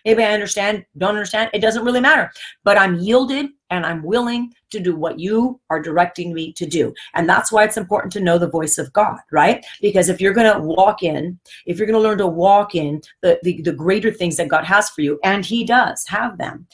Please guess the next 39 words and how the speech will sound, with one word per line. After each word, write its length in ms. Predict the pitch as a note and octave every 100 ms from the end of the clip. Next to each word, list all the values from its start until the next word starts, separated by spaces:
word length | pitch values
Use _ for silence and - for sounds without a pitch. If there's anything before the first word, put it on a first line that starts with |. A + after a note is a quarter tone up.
| - -
then 200 | G#3 G#3
you're 120 | G#3
gonna 160 | G#3 G#3+
have 220 | G3+ G3+
to 80 | -
be 320 | F3 F3 E3+ _ -
willing 400 | F#3 B3 A3 E3+
to 100 | E3+
be 100 | D3+
stretched, 520 | - C#3 - - - - -
willing 400 | - G3+ B3 B3+
to 160 | A3+ G#3+
make 320 | F#3 E3+ E3+ _
decisions, 540 | F3+ F3 E3 - A#2 - _ -
willing 340 | A#3+ C4+ C4+
to 220 | B3+ A3+
have 340 | G3+ F#3+ F3+ -
things 260 | G#3 G3+ F3
look 240 | F#3 F#3+
different, 380 | E3+ D3 C#3+ A2+ - - -
willing 480 | - A3 C#4 C#4 C4+
to 440 | C4+ B3+ A3 G#3+ - _ _ _ _ _ - F3+
just 240 | A#3+ -
take 180 | B3+ B3+
those 240 | B3+ A3+
risks 360 | A3+ D4+ - -
that 140 | G#3
I'm 100 | G#3
talking 340 | F#3+ A3+ C4+ C#4
about. 260 | - B2 - - -
Um, 320 | G3 G3 F3+ - -
because 240 | B3 C4+
let 80 | C#4+
me 80 | D4+
tell 160 | D4+ -
you 60 |
something, 340 | A#3+ G3+ F3 E3
we 120 | A3
cannot, 800 | A3+ C#4 C4+ C#4 C#4+ C4+ -